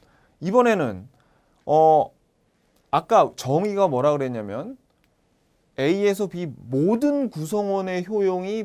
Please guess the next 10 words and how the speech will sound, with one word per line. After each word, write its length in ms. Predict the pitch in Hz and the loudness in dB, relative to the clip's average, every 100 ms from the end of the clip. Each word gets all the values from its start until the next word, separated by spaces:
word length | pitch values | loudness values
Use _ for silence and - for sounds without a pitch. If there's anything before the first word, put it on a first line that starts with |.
| - | -10
B보다 800 | - 135 160 170 170 165 156 123 - | -12 -10 -6 -4 0 2 0 -6 -12
같거나 480 | - 123 - 170 147 | -12 -10 -6 -4 -6
커야 240 | 147 220 | -6 -4
되는데 580 | 185 143 117 110 117 110 95 | -2 -4 -4 -6 -6 -8 -12
지금 280 | 147 170 120 | -12 -12 -10
이 160 | 131 | -10
경우에는, 600 | 175 180 165 147 196 135 98 _ _ _ _ | -4 -4 -2 -4 -4 -8 -12 _ _ _ _
이 120 | 131 151 | -8 -4
경우에는 500 | 175 160 156 202 208 _ - | -2 -2 -2 -6 -8 _ -10
을의 460 | 143 175 220 254 | -4 4 6 4